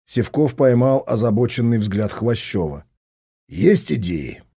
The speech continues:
«Жанна права. Думать надо.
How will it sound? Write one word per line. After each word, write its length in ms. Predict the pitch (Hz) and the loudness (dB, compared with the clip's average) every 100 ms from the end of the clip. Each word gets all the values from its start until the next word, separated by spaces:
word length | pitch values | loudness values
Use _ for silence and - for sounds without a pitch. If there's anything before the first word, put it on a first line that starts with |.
| _ _ _ _ _ _ | _ _ _ _ _ _
«Жанна 440 | 95 120 208 214 202 | -4 2 4 6 4
права. 720 | 185 190 170 104 71 - - _ _ _ _ _ _ | 4 4 4 2 -2 -10 -20 _ _ _ _ _ _
Думать 580 | 90 127 208 190 131 - | -4 2 4 4 0 -4
надо. 640 | 101 95 71 - - - | -8 -6 -8 -10 -12 -16